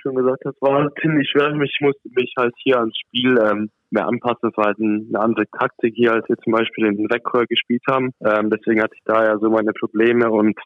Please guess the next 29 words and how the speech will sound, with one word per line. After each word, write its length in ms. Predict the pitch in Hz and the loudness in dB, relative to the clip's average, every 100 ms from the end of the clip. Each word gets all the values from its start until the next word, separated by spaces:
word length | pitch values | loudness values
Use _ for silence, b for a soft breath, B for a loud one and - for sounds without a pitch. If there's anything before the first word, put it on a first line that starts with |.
| 131 | -2
hab 160 | 135 | 0
eigentlich 260 | 139 147 139 | 0 2 0
am 80 | 131 | 0
Anfang 360 | 139 143 139 | -2 -2 0
auch, 320 | 120 127 127 - 113 | 2 2 0 -2 -2
ähm, 320 | 113 113 113 | -2 -8 -16
gute 220 | 120 123 120 | -12 -6 -2
Chancen 380 | 123 127 120 | 2 0 -2
bekommen, 380 | 113 110 127 131 | -6 -2 0 2
hab 160 | 117 110 - | 0 -2 -2
eigentlich, 420 | 110 107 110 107 113 | -2 -2 -2 -2 0
ähm, 380 | 104 101 104 107 _ - | 0 0 -2 -8 _ -4
ja, 240 | 107 104 | 0 0
auch 300 | 98 107 107 - - | 2 0 0 -4 -8
mit, 200 | 113 110 - | -4 -4 -6
mit 160 | 110 110 _ - | -6 -6 _ -2
viel 140 | 117 | 0
Eiszeit 460 | 104 120 120 127 120 - | 2 0 0 0 0 0
gehabt, 400 | 117 131 - - | 0 0 -2 -2
aber 300 | 104 107 - | 0 2 2
irgendwie 480 | 117 120 113 113 | 2 4 4 4
hat's 180 | 120 113 _ | 2 -4 _
da 120 | 104 110 | -2 0
nicht 200 | 117 - | 0 -4
so 140 | 113 | -2
wirklich, 400 | 110 110 - 110 - | -2 -4 -6 -8 -2
ähm, 460 | 104 101 107 107 - _ _ _ | 0 0 0 -2 -6 _ _ _
ja, 180 | - 104 107 | 0 0 2
offensiv 480 | 120 127 107 117 | 0 -2 -2 -4